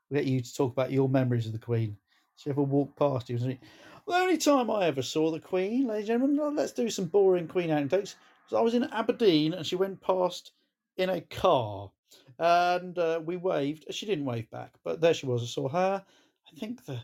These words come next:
Princess Royal was with her, and I believe her, uh, her soulmate, the Prince Philip, I believe they were all in a car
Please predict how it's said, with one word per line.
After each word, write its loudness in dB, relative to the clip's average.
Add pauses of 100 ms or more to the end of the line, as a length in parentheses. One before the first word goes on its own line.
(140)
Princess -2
Royal 2
was -4
with -2
her, -8 (560)
and -4
I 0
believe -4 (840)
her, 2
uh, -2 (540)
her -2
soulmate, 0
the -2
Prince -14
Philip, -4
I -16
believe -4
they 2
were 6
all 2
in -2
a -4
car 0